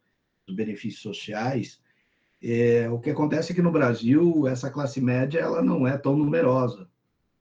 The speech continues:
Enquanto na Europa você tem sessenta por cento da população classe média,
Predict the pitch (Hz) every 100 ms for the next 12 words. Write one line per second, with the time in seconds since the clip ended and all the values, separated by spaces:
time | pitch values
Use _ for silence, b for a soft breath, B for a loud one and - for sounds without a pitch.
0 | _ _ 123 104 113 - 135 135 120 117
1 | 110 110 117 110 - 113 - 127 135 123
2 | 117 - 120 107 101 113 110 110 98 -
3 | - 110 123 135 127